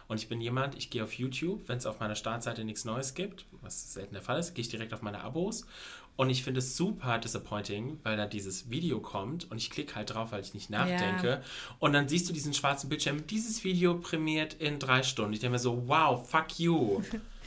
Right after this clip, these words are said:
Speaker 2: Also ich find's halt nur für mich nicht spannend, aber das mag auch wieder meinem Alter geschuldet sein.
Speaker 1: Ja.
Speaker 2: <laughs> Ähm, weil ja gar keine, ähm, Unterhaltung stattfinden kann.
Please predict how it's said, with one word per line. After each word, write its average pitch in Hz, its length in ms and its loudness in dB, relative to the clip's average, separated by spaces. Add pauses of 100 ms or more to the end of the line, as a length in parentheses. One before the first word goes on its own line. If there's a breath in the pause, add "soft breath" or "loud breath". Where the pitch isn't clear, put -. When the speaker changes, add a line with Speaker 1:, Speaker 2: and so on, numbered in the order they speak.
(220 loud breath)
Speaker 2:
Also 214 160 6
ich - 180 2
find's 277 200 4
halt 247 220 4
nur 240 320 6 (120)
für 240 120 -2
mich 233 180 4
nicht 220 160 4
spannend, 208 380 0 (240 loud breath)
aber 214 120 6
das 214 120 4
mag 226 200 2
auch 220 140 4
wieder 220 200 2
meinem 190 220 -2
Alter 233 240 2
geschuldet 233 420 0
sein. 247 220 6
Speaker 1:
Ja. 180 160 0
Speaker 2:
<laughs> - 100 4 (540 loud breath)
Ähm, 208 520 4
weil 202 200 10
ja 202 120 4
gar 196 160 6
keine, 202 460 0
ähm, 180 840 -2
Unterhaltung 208 460 0
stattfinden 202 420 -2
kann. 160 320 -6